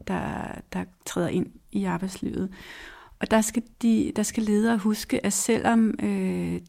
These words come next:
den nyansatte muligvis har været på arbejdspladsen før, det har rigtig mange af de unge i praktikordninger eller i studiejob, så fortsætter de, så er det vigtigt faktisk stadigvæk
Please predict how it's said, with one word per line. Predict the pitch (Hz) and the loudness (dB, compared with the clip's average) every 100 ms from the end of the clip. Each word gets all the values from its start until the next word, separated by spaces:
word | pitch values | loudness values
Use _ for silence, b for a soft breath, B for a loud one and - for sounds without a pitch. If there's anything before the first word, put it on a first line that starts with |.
| _ | _
den | 202 185 180 180 | 0 2 2 2
nyansatte | 196 214 226 - 202 190 185 | 2 4 2 2 0 2 2
muligvis | - 214 247 247 220 - | 4 6 6 4 2 0
har | 220 | 0
været | 196 185 185 233 247 240 - _ _ - _ - | 2 2 4 2 2 -2 -10 _ _ -20 _ -4
på | - | 0
arbejdspladsen | 180 233 - 196 190 170 | 2 2 0 0 0 -2
før, | - 226 240 240 | 0 0 0 0
det | 233 | 0
har | 190 - 170 | 0 0 -2
rigtig | 165 202 | -2 -2
mange | 185 180 | 0 0
af | 190 | -2
de | 190 | -2
unge | 180 190 | 0 0
i | 202 | -2
praktikordninger | - - - - 214 214 202 196 196 196 - | -4 -8 -6 -2 -2 0 -2 0 0 0 -2
eller | - | -4
i | - | -6
studiejob, | - 226 233 226 208 190 | -4 0 0 0 -4 -4
så | - | -6
fortsætter | - 208 196 - 220 208 | -6 -2 -2 0 -2 -2
de, | 208 B B B B B B | -4 B B B B B B
så | - - 240 | -6 4 6
er | |
det | 226 208 | 6 6
vigtigt | 214 247 - | 6 4 0
faktisk | - 196 - 202 - - _ _ _ | 0 0 0 -4 -4 -12 _ _ _
stadigvæk | - - 214 220 277 294 175 156 - - | -6 0 4 8 8 6 4 -2 -8 -18